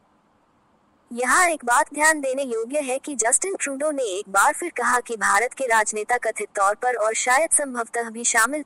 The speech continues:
थे, जबकि मेलानी जोली कनाडाई मेंबर of पार्लियामेंट ने कथित तौर पर ऐसा नहीं कहा, लेकिन उनके पास अधिक निश्चित शब्दावली थी।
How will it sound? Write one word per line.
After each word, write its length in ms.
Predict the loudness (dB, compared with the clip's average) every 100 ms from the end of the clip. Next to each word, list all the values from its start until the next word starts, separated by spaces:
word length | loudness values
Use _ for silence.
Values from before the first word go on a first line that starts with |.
| -6
थे, 160 | -8 -10 _ -8
जबकि 320 | -4 -4 -6
मेलानी 440 | -6 0 0 0 -2
जोली 360 | -2 -2 -6 -2
कनाडाई 400 | 2 2 2 0
मेंबर 480 | 0 -2 0 -2 -2
of 80 | 0
पार्लियामेंट 480 | 0 0 -2 -4
ने 100 | -6
कथित 300 | -4 -6 -6 -4
तौर 160 | -2 -2
पर 120 | -2
ऐसा 320 | 0 2 2
नहीं 240 | -2 -6
कहा, 300 | -2 2 2 -2 _ -8
लेकिन 300 | -8 -6 -6
उनके 200 | -6 -2
पास 320 | 2 4 2
अधिक 260 | -2 -6
निश्चित 360 | -6 -6 -4 -4
शब्दावली 580 | -4 0 0 0 -2 -6
थी। 240 | -8 -8